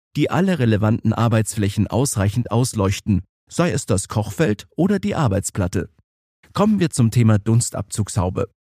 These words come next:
Wenn ihr frische Luft in eurer Küche haben wollt, kommt ihr meist nicht an einer vorbei. Eine leistungsstarke Dunstabzugshaube tauscht die Luft in der Küche ungefähr zehnmal pro Stunde aus. In modernen Küchen kommt mittlerweile jedoch nicht die klassische Variante über dem Kochfeld zum Einsatz,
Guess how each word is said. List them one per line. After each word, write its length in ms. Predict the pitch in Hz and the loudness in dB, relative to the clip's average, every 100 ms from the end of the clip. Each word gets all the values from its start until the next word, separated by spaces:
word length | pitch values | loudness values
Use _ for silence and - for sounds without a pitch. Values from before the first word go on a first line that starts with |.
| _ _ | _ _
Wenn 160 | 131 170 | -2 -2
ihr 200 | 156 143 | 0 -2
frische 320 | - 220 180 | -2 -2 0
Luft 360 | 117 143 - 123 | 0 0 -2 -2
in 120 | 98 | 0
eurer 260 | 101 101 | 0 -2
Küche 340 | 101 156 180 131 | -2 -2 0 2
haben 240 | 120 117 | 2 2
wollt, 280 | 117 120 - | 4 2 2
kommt 220 | - 180 | -2 -2
ihr 100 | 160 | 2
meist 380 | 135 123 190 - | 2 2 -2 -2
nicht 220 | 131 - | -2 0
an 120 | 123 | -2
einer 220 | 113 117 107 | 0 0 0
vorbei. 480 | 151 147 117 90 - _ _ _ | 0 0 0 -2 -8 _ _ _
Eine 260 | - 98 95 | -6 -4 -2
leistungsstarke 840 | 98 123 175 165 151 - 123 123 | 0 0 0 -2 -4 0 0 2
Dunstabzugshaube 960 | 123 175 - 156 - 143 - 120 120 120 | 0 -2 -4 -8 -6 -6 0 2 2 0
tauscht 360 | 123 147 - | 0 -2 -2
die 80 | - | -2
Luft 300 | 110 156 - | 0 -2 -2
in 100 | 139 | -2
der 120 | 120 | 0
Küche 380 | 117 180 - 151 | 0 -4 0 0
ungefähr 480 | - 185 170 - 135 | 0 0 0 0 -2
zehnmal 520 | - 135 165 151 110 | -2 -2 2 2 2
pro 160 | - 127 | 2 -2
Stunde 380 | - 107 117 127 | 0 2 2 0
aus. 420 | 110 101 - - _ _ - | 0 -2 -6 -14 _ _ 0
In 100 | 147 | 2
modernen 480 | 139 139 202 196 | 4 2 2 0
Küchen 300 | - 117 - | 2 0 2
kommt 220 | 107 113 - | 2 0 0
mittlerweile 440 | 147 135 110 110 | 0 2 4 4
jedoch 320 | 104 101 98 | 2 0 0
nicht 260 | 131 202 - | 0 -2 -2
die 80 | 110 | -4
klassische 560 | - 110 147 131 123 | 0 -2 0 -2 0
Variante 460 | 107 113 113 110 123 | 2 2 2 2 0
über 180 | 104 107 | 0 0
dem 160 | 110 | 0
Kochfeld 460 | 104 139 - 156 135 | 0 -2 0 0 2
zum 160 | 127 | 0
Einsatz, 460 | - 120 117 113 - | 2 2 4 2 0